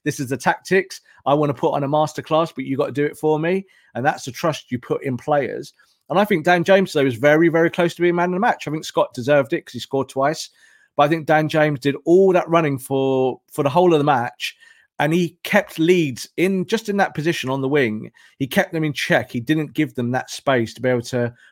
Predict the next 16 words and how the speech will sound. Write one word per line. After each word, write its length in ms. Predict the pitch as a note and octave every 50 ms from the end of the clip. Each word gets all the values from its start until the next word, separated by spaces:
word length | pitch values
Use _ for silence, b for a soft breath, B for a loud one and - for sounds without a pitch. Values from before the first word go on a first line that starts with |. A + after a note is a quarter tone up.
| b
play 240 | - D#3 D3+ D3 D3
those 200 | C#3 C3 C3 A#2
one-twos 580 | B2 C#3 C#3 C3+ C3 - - D3+ C#3+ C3+ B2 A2
that 120 | B2 -
they 140 | A2 A#2 A2+
play, 260 | - - C3 B2 A#2+
that 140 | A#2 A2+ -
Bielsa 340 | B2+ C3 B2+ B2 - - A#2
likes 260 | A#2+ B2 B2+ - -
to 60 | -
play. 360 | G#2+ - B2+ A#2+ - - - b b b b b -
Gets 240 | D3+ D3+ D3+ - F3
in 140 | D#3+ D#3
behind 480 | D3 C#3 C3+ D#3 D#3 D#3 D3+ D3 C3 -
you 260 | C3 A#2 A2 A#2+ A2+
quickly 640 | - - E3+ D#3+ - - - B2 G#2+ G2 - B2